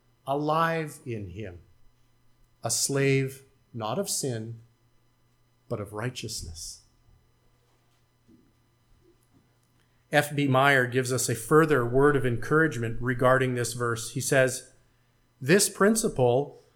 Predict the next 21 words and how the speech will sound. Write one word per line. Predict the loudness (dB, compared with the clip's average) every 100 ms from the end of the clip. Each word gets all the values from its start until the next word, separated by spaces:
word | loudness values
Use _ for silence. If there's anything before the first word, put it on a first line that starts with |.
| _ -2
applies | -2 4 6 6 6 2 -4 -8 _ _ -4
to | -2
the | 0
day-to-day | 2 4 4 2 0 2 2 2
struggles | -2 2 4 4 -2
of | -2
life | 2 2 2 0 -8
for | -10
the | -8
Christian. | -8 -8 -6 -6 -6 _ _ _ _ _ _ _ _ _ _ -20 -14 -12 0
Though | 4 6
the | 4
pressure | 2 6 6 6 2 0 2
of | 2 2
your | 4 4 4
trial | 2 4 6 6 4 2
is | -2 -2 0
almost | 4 6 6 4 2 0 0 -4 -4
unbearable, | -2 0 0 2 2 0 -2 -6 -8 -16 _ _ _ _ -20 -20 -16 -12
you | -6 0 2
will | 2 2 2 2 0 -10